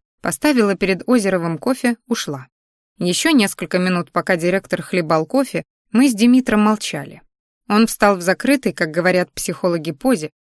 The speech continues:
скрестив на груди сильные руки. А я хлопала ресницами, думая о том, что все же здесь лучше, чем на мойке у веника. Хотя эмоции такие же неприятные,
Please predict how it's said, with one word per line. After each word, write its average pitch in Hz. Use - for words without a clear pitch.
скрестив -
на 185
груди 175
сильные 175
руки. 151
А 190
я 294
хлопала 262
ресницами, 160
думая 208
о -
том, 285
что -
все 247
же 202
здесь 185
лучше, -
чем 226
на 254
мойке 170
у 170
веника. 151
Хотя 269
эмоции 233
такие 196
же 165
неприятные, 147